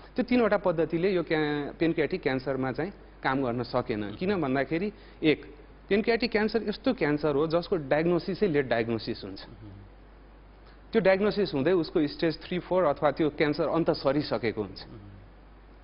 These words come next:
Speaker 2: जस्तो तपाईँलाई मैले यहीँ रोकेँ, जस्तो, उम्, तपाईँले जुन अहिले अध्ययन गरिरहनु भएको, अनुसन्धान गरिरहनु भएको जुन यो, अ, प्यान्क्रियाजको जुन, अ, क्यान्सरमा
Speaker 1: हजुर।
Speaker 2: अनुसन्धान गरिरहनु भएको छ, यो क्यान्सर चाहिँ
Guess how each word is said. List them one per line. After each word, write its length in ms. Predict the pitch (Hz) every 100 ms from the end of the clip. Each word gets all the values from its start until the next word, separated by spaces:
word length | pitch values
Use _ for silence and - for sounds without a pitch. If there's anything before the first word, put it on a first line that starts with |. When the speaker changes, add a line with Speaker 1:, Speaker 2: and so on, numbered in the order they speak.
| -
Speaker 2:
जस्तो 300 | 156 - 185
तपाईँलाई 200 | 170 151
मैले 160 | 139 127
यहीँ 160 | 156
रोकेँ, 260 | 135 113 131
जस्तो, 300 | 156 156 165
उम्, 460 | 110 101 104 104
तपाईँले 360 | 104 147 160 160
जुन 220 | 139 143 139 -
अहिले 380 | 117 131 139 127
अध्ययन 380 | - 127 139 131
गरिरहनु 320 | 123 123 113
भएको, 220 | 104 131
अनुसन्धान 460 | 113 120 127 117 113
गरिरहनु 320 | 113 110 104
भएको 320 | 92 90 113
जुन 220 | 107 110 110 - - -
यो, 340 | 104 107 104 92
अ, 40 | 95 95 92
प्यान्क्रियाजको 720 | 120 113 117 107 - - 113
जुन, 500 | 98 - 98 110 107
अ, 800 | - - - - - 107 104 101
क्यान्सरमा 640 | 113 127 120 120 104 107 104 -
Speaker 1:
हजुर। 200 | 139 127
Speaker 2:
अनुसन्धान 360 | 110 107 120 110
गरिरहनु 300 | 104 98 95
भएको 280 | 92 87 101
छ, 100 | - 151 - - - - - - - 113
यो 340 | 113 185 226 202 -
क्यान्सर 440 | 156 160 160 147
चाहिँ 380 | - 117 135